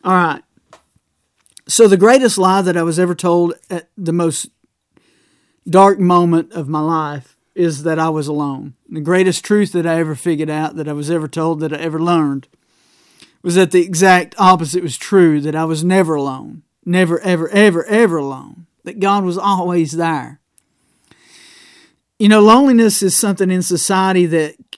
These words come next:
is looked on with a great deal of disdain and, and, uh, begrudged and, and weird. It weirds people out, you know, uh, especially if you're, you know, you get up in your late twenties, early thirties, and you're single and you're alone, and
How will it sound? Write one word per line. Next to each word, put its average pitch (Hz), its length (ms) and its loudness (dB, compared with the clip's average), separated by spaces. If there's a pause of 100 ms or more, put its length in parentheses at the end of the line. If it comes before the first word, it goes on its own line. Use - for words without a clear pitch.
(500)
is 170 240 -2
looked 214 260 4
on 180 420 2
with 165 280 -6 (100)
a 180 100 -8
great 185 280 0
deal 180 180 2
of 156 120 -4
disdain 180 720 -2
and, 139 260 -6 (1040)
and, 160 320 -2
uh, 151 300 -6 (140)
begrudged 175 800 2
and, 143 340 -10 (680)
and 151 200 -6
weird. 208 640 6
It 196 160 -6
weirds 180 380 4
people 190 380 -2
out, 185 420 0
you 180 140 -4
know, 180 340 -6 (720)
uh, 156 380 -6 (100)
especially 180 600 0
if 151 120 -6
you're, 151 320 -4 (220)
you 160 120 -8
know, 160 80 -4
you 156 180 -4
get 170 220 2
up 170 260 -2
in 165 120 -4
your 156 160 -4
late 165 280 -4
twenties, 165 500 -4
early 165 240 -6
thirties, 165 480 -4
and 156 140 -6
you're 147 80 -6
single 165 520 -6
and 147 200 -8
you're 135 80 -8
alone, 170 500 -2
and 135 220 -10